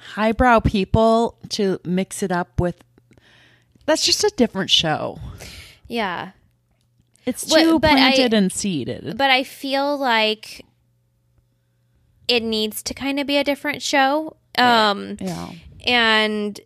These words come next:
Speaker 2: if they did it right, like, I would be so, like, I'm, I'm down for whatever they're gonna give us. Like, I will watch it, you know? I'm not gonna sit here and act like
Speaker 1: But
Speaker 2: I'm
Speaker 1: wouldn't
Speaker 2: not,
Speaker 1: that be
Speaker 2: but
Speaker 1: a different show? Because someone with two million followers, are they really gonna work at sir?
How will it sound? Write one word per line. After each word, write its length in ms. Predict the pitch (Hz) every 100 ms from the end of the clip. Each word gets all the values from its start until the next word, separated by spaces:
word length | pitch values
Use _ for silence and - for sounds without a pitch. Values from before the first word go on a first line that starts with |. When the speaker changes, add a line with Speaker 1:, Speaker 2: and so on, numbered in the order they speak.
| -
Speaker 2:
if 120 | 247
they 140 | 269
did 240 | 208 240 240
it 120 | 262
right, 280 | 277 330 320
like, 140 | 269
I 80 | 262
would 140 | 254
be 120 | 240 247
so, 220 | - 254
like, 220 | 156 254 -
I'm, 380 | 254 294 302 - _ _ _
I'm 180 | - 294
down 280 | 262 220 233
for 160 | 226
whatever 340 | 202 202 190 190
they're 140 | 175
gonna 160 | - 180
give 180 | 180 160
us. 220 | 180 -
Like, 120 | 202
I 120 | 196
will 160 | 196 196
watch 340 | 190 - -
it, 220 | 185 - -
you 100 | 214
know? 200 | 208 208
I'm 180 | 214
not 180 | 202 190
gonna 200 | 190 202
sit 180 | 202 -
here 80 | 208
and 100 | 196
act 140 | 190
like 80 | 196
Speaker 1:
But 60 | 247
Speaker 2:
I'm 60 |
Speaker 1:
wouldn't 160 | 247 262
Speaker 2:
not, 60 | 277
Speaker 1:
that 60 |
be 60 | 269
Speaker 2:
but 100 | 208
Speaker 1:
a 20 |
different 240 | 220 214 202
show? 200 | 202 196
Because 280 | 208 214
someone 320 | - 226 226 214
with 100 | 208
two 160 | -
million 360 | 202 202 196 185
followers, 420 | 180 185 185 170 -
are 40 |
they 120 | 180
really 240 | 180 180 175
gonna 160 | 175
work 180 | 170 160
at 80 | 160
sir? 500 | - 175 156 175 220